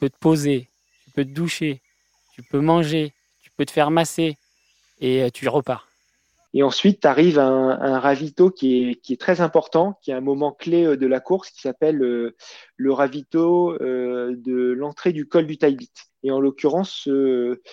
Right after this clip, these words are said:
Speaker 2: ce ravito-là, il est, euh, il est, il est un peu plus, il est en bas du col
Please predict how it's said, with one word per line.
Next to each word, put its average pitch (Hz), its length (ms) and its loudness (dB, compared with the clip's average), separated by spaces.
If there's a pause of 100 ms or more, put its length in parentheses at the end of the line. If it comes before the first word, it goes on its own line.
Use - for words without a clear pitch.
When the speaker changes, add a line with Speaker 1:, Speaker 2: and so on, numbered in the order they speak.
(200)
Speaker 2:
ce - 180 -4
ravito-là, 143 680 2
il 139 200 0
est, 131 180 4
euh, 120 380 -2 (400)
il 135 200 -4
est, 135 540 2 (100)
il 139 160 -4
est 147 40 2
un 160 100 0
peu 180 140 2
plus, 160 280 -2
il 143 140 0
est - 20 2
en 147 140 2
bas 175 160 4
du 151 140 -10
col 185 380 2